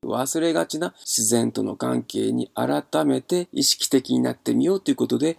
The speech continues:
西洋カレンダーではない時間の区切りを使ってきました。その一年のリズムが一区切り、終わりを迎えて、また新たな周期が始まる冬至の季節を迎えます。暦と季節について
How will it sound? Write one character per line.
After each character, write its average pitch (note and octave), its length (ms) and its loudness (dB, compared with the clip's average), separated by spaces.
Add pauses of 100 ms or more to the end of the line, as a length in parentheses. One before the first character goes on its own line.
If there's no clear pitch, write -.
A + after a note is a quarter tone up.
西 D3 320 2
洋 C3+ 180 4
カ A#2+ 160 0
レ A#2+ 120 4
ン A#2 100 2
ダ A2 100 0
ー - 60 -4
で - 100 -4
は D#2+ 160 -4
な B2 160 0
い D3 180 0
時 - 200 0
間 A#2 260 6
の C#3 120 4
区 A#2+ 120 -2
切 C3 160 6
り C3+ 140 4
を - 60 4
使 - 260 -4
っ - 40 -6
て - 300 -2 (160)
き G#2+ 140 -2
ま F#2 100 -2
し - 120 -2
た。 - 180 -12 (500)
そ - 180 2
の D3 140 6
一 C3+ 240 2
年 E3+ 160 6
の A#2 80 4
リ G#2+ 120 0
ズ G#2+ 120 2
ム A2+ 100 2
が A#2 160 2
一 - 240 0
区 D#3+ 160 0
切 A2 120 0
り、 - 120 -6 (200)
終 C3+ 180 6
わ C3+ 80 6
り B2+ 160 4
を B2 80 6
迎 A#2+ 300 2
え A2 80 0
て、 - 240 -2 (180)
ま C3+ 160 2
た - 220 -2
新 E3+ 260 0
た - 120 -2
な C3+ 120 0
周 A#2 320 0
期 - 140 -2
が - 100 -2
始 A2+ 240 -2
ま A2+ 100 0
る D3+ 140 -2 (140)
冬 D3 260 8
至 - 240 0
の E3 240 2
季 - 120 -2
節 - 280 0
を - 140 -2
迎 A#2 120 -2 (220)
え F2 160 -4
ま - 80 -8
す。 - 640 -4 (280)
暦 C#3 400 6
と - 280 0
季 - 80 -2
節 - 320 4
に G2 120 0
つ - 160 -2
い G2+ 120 -6
て - 240 0